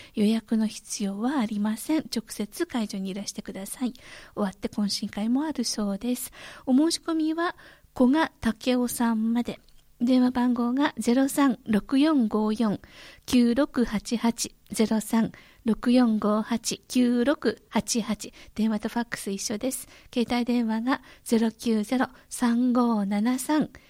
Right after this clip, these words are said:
二二九九、ゼロ九ゼロ三五七三二二九九です。ね、あの、ふらっ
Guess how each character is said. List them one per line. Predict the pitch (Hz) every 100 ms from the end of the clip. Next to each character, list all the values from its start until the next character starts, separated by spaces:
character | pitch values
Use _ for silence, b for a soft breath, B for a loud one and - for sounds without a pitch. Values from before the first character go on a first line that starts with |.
| B -
二 | 233 240 240
二 | 247 240 214
九 | - 240 233
九、 | - - - b b
ゼ | - 208
ロ | 208
九 | 202 - 202 190
ゼ | 247
ロ | 254 -
三 | - 233 214
五 | 226 214 196
七 | 196 240
三 | 247 311 226 B B -
二 | 220 214 214
二 | 220 208
九 | - - 220 -
九 | 254 220 196
で | 247
す。 | 285 - - B B B B B B
ね、 | 254 220
あ | 180
の、 | 175 - - -
ふ | - -
ら |
っ | 208